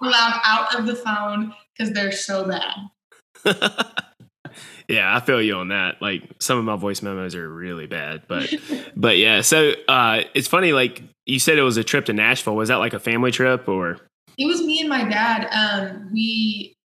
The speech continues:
Speaker 1: I can't remember 'cause it, it was in twenty eighteen and a lot has happened since then. So I don't really remember if it was just, like, a last minute kind of trip, 'cause I remember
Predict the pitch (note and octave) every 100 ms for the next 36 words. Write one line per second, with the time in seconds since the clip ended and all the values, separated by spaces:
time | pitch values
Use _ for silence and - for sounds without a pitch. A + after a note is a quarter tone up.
0 | _ _ - A3 - G4+ F4+ B3+ A#3+ C#4
1 | B3 A#3 A3 A#3 - A3+ A3 C4 - A3+
2 | G#3 F#3+ - G3+ G3 F#3+ F#3+ _ _ -
3 | G3 F#3+ F#3 F#3 F3+ G3+ F#3+ G3 G3 G3+
4 | G#3+ G#3+ - A#3+ A#3+ A#3+ - - F#3+ F#3+
5 | G3+ G3+ G#3 G#3 G3 G3+ G3 - G3 G3
6 | G3+ F#3+ F#3 F3+ F3 - - _ _ _
7 | _ _ _ _ - G3+ A3 B3 - A#3
8 | B3 - B3 C4 C4 - C4 C4 B3+ A3
9 | A3+ B3 C4+ D4+ D#4 D4+ D4